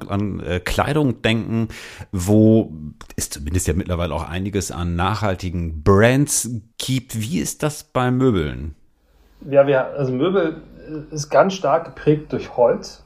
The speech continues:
Speaker 2: Ähm, das heißt, wir haben, achten auf F S C zertifizierte Hölzer, die also aus einer nachhaltigen Forstwirtschaft stammen.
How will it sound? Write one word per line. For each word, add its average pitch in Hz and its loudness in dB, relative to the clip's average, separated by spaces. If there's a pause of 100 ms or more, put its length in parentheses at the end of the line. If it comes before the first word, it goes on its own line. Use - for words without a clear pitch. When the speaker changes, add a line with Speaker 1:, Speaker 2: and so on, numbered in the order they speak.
Speaker 2:
Ähm, 139 4
das 127 -2
heißt, 135 2
wir 120 -2
haben, 135 0
achten 135 -6
auf 127 2
F - -8
S - -4
C 180 4
zertifizierte 139 -2
Hölzer, 147 0 (260)
die 143 2
also 131 2
aus - -2
einer 127 0
nachhaltigen 131 0 (100)
Forstwirtschaft 156 2
stammen. 180 2